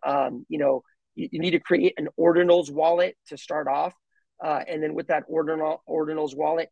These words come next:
you can access that ecosystem. I wanna say all included, it's about at a billion dollars right now total. Um, the other thing is you can see with, um, the market, the market's down right now, right? But Stacks,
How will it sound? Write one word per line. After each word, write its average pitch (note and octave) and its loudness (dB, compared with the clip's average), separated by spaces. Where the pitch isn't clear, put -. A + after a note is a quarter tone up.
you D#3 -4
can D3 -4
access D3 -2
that C#3 -4
ecosystem. D#3+ -4
I D3 -2
wanna F#3+ 0
say G3 -4
all F3+ 8
included, F3+ 0
it's - -10
about F3 4
at E3 2
a B2+ -4
billion D#3 -2
dollars D3 -2
right D#3+ -6
now E3 -4
total. F3+ 0
Um, D3 0
the C#3+ -2
other E3+ 2
thing E3+ -4
is D#3 -6
you E3+ -4
can D#3 -4
see F#3+ -4
with, D#3 0
um, C#3 -2
the D#3+ 6
market, E3+ 4
the D#3+ -4
market's D#3 -2
down E3 0
right C#3+ -4
now, C3+ -4
right? D3 -2
But C#3+ -10
Stacks, - -4